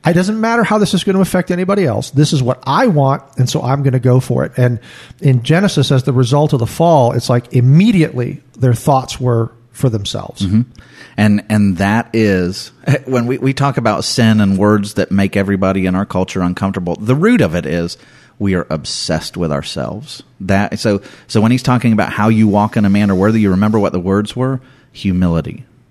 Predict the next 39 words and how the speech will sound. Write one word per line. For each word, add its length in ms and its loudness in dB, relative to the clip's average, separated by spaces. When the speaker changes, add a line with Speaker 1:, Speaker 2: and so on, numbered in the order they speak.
Speaker 2:
gentleness. 720 -4
Now 220 2
when 120 2
he's 160 -4
talking 360 -2
about 220 -4
how 120 -6
the 120 -6
Gentiles 640 -2
walk, 260 -8
how, 320 -6
how 400 -8
sinners, 680 -2
lost 600 -2
sinners 420 -2
walk, 280 -4
what 160 -2
is 140 -2
it? 120 -8
It's 160 -12
all 160 -2
about 280 -8
me 480 -6
and 200 2
Speaker 1:
<laughs> 0 -
Speaker 2:
meeting 300 2
my 240 0
pleasures 440 -8
and 100 -4
my 260 0
desires. 520 -6
And 100 -4
it's, 180 -6
it's 200 -6
everything. 720 -4
It's 140 -6
pride 540 -2
driven. 360 -4
It's, 220 -10